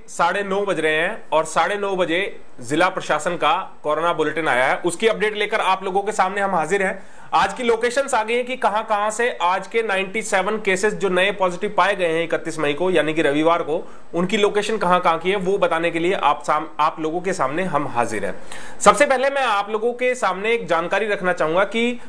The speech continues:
अब गुरुग्राम न्यूज आपको Telegram पर भी मिलेगा। आप Telegram पर भी हमारे इस गुरुग्राम न्यूज के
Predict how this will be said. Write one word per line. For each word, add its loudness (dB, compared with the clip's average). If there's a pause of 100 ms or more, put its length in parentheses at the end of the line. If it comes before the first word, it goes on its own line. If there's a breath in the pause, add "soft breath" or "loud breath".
(160 loud breath)
अब 4
गुरुग्राम 0
न्यूज -2 (120)
आपको 0
Telegram 0
पर -2
भी -2
मिलेगा। 2
आप -2
Telegram 0
पर 0
भी -2
हमारे 2 (220 loud breath)
इस -4
गुरुग्राम 2
न्यूज 2
के 0